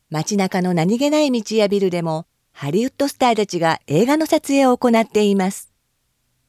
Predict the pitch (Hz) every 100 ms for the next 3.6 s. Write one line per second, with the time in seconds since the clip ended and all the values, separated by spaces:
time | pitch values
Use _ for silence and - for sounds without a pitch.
0 | _ _ _ - 185 320 320 311 294 285
1 | 269 269 262 175 147 156 269 262 254 233
2 | 226 - 196 - 139 143 202 277 294 294
3 | 277 233 220 202 190